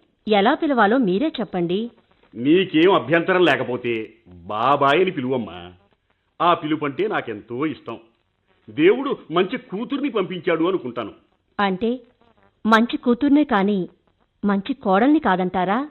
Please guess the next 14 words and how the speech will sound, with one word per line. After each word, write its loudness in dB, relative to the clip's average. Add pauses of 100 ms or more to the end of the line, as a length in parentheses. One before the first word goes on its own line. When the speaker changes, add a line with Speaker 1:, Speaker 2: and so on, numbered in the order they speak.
(160)
Speaker 2:
మంచి 0
కోడలి 4
మాత్రం -2 (140)
కాదమ్మా. 0 (540)
Speaker 1:
అంత 0 (180)
చెడ్డ 2
పని 4
నేనేం 6
చేశాను? 0 (720)
Speaker 2:
కోడళ్ళు 4
చేసే 4
పనులు 0
నువ్వు 0
చేయలేకపోయావమ్మా. 0